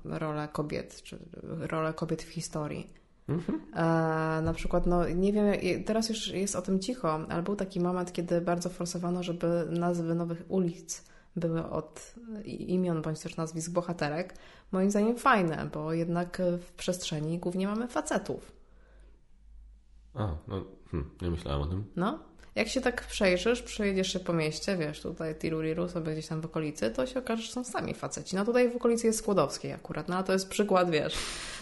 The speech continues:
Speaker 1: e, to jest
Speaker 2: Wyjątek
Speaker 1: jakiś,
Speaker 2: potwierdzający
Speaker 1: to jest,
Speaker 2: regułę.
Speaker 1: tak, fenomen. Jest jakaś, wiesz, Orzeszkowej, coś tam, no ale jednak głównie faceci są patronami ulic, więc, e,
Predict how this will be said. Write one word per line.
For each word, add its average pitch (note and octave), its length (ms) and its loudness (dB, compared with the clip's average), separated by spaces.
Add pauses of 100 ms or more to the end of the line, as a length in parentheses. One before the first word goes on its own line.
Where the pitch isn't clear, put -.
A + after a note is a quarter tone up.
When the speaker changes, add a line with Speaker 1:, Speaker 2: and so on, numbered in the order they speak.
Speaker 1:
e, E3+ 200 8
to F3+ 140 6
jest F3 260 8
Speaker 2:
Wyjątek B2 280 12
Speaker 1:
jakiś, D#3+ 120 10
Speaker 2:
potwierdzający G#2+ 460 12
Speaker 1:
to - 60 12
jest, G2 120 12
Speaker 2:
regułę. F2+ 160 8
Speaker 1:
tak, C#3 240 10
fenomen. E3 460 8
Jest F3 140 6
jakaś, G#3 280 6
wiesz, D#3 200 4
Orzeszkowej, F3 600 6
coś D#3+ 220 4
tam, F3 180 4
no A3 60 6
ale C4+ 120 6
jednak B3 260 6
głównie G#3+ 260 6
faceci F#3 380 2
są D#3 120 -4 (160)
patronami D3 460 -2
ulic, F#3+ 520 -2
więc, G3+ 400 -2
e, F3 260 4